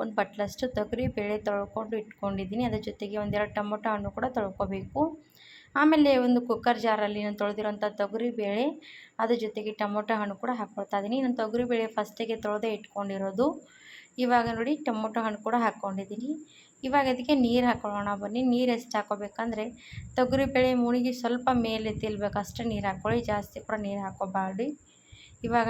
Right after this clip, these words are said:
ನೋಡಿ ನಾನು ತೊಗರಿ ಬೇಳೆಗೆ ನೀರು ಹಾಕ್ಕೊಳ್ತಾ ಇದ್ದೀನಿ. ನಾನು ಯಾವ ಬಟ್ಲಿನಿಂದ ತೊಗರಿ ಬೇಳೆ ಇತ್ತಲ್ವ ಅದೇ ಬಟ್ಲಿನಿಂದ ಎರಡು ಬಟ್ಲಷ್ಟು ನೀರು ಹಾಕ್ಕೊಂಡಿದ್ದೀನಿ. ಇವಾಗ ಇದಕ್ಕೆ ಒಂದು ಅರ್ಧ ಚಿಟಿಕೆಯಷ್ಟು ಅರಿಶಿನ ಪುಡಿ ಹಾಕಿ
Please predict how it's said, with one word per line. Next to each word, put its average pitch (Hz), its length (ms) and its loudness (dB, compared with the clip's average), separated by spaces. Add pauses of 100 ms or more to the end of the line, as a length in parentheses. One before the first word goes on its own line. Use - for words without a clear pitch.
ನೋಡಿ 247 200 2
ನಾನು 247 180 0
ತೊಗರಿ 214 280 -2
ಬೇಳೆಗೆ 208 360 0
ನೀರು 214 240 -2
ಹಾಕ್ಕೊಳ್ತಾ 196 440 -2
ಇದ್ದೀನಿ. 214 240 -2 (540)
ನಾನು 269 240 2
ಯಾವ 240 140 6 (100)
ಬಟ್ಲಿನಿಂದ 247 560 2 (180)
ತೊಗರಿ 226 260 -2 (120)
ಬೇಳೆ 226 120 0 (120)
ಇತ್ತಲ್ವ 214 340 -2 (120)
ಅದೇ 220 120 -2 (140)
ಬಟ್ಲಿನಿಂದ 214 420 -4 (100)
ಎರಡು 220 240 0
ಬಟ್ಲಷ್ಟು 214 380 -4 (100)
ನೀರು 220 200 2
ಹಾಕ್ಕೊಂಡಿದ್ದೀನಿ. 190 600 -4 (720)
ಇವಾಗ 262 280 2
ಇದಕ್ಕೆ 233 280 -6
ಒಂದು 233 160 0
ಅರ್ಧ 208 180 -2 (100)
ಚಿಟಿಕೆಯಷ್ಟು 214 600 -4
ಅರಿಶಿನ 202 320 -2 (140)
ಪುಡಿ 220 240 -6
ಹಾಕಿ 196 340 -4